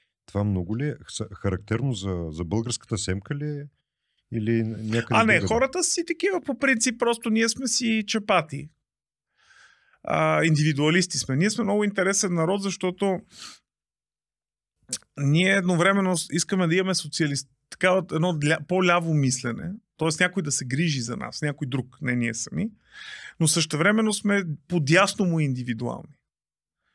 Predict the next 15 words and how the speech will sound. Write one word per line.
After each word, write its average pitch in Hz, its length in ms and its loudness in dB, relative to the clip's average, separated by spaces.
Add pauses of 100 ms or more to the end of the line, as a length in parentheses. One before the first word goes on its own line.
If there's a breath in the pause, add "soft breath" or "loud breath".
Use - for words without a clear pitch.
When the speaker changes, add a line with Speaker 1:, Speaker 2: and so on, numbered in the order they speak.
(280)
Speaker 2:
Тоест 202 260 2
ние 214 140 4
хем 220 240 2
искаме 226 320 0
някой 208 280 0
друг 190 200 0
да 185 80 -2
се 160 160 0
грижи 151 340 0
за 131 160 -2
нас, 202 260 2
хем 208 200 2
искаме 208 340 0
да 196 120 0
сме 190 220 0